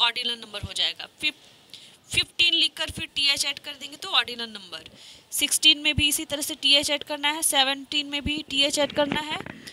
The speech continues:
एटीनथ में भी, नाइनटीन में भी टीएच, लेकिन ट्वेंटी में थोड़ा सा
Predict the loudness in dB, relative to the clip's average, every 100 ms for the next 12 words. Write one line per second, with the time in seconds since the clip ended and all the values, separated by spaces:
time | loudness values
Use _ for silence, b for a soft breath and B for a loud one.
0 | B 2 2 6 2 2 -2 -2 -2 -4
1 | -12 b b 4 6 6 0 -4 -4 -4
2 | -10 _ -2 -2 -2 B B 0 0 0
3 | -2 -4 -2 -6 -6 -4 -2 -2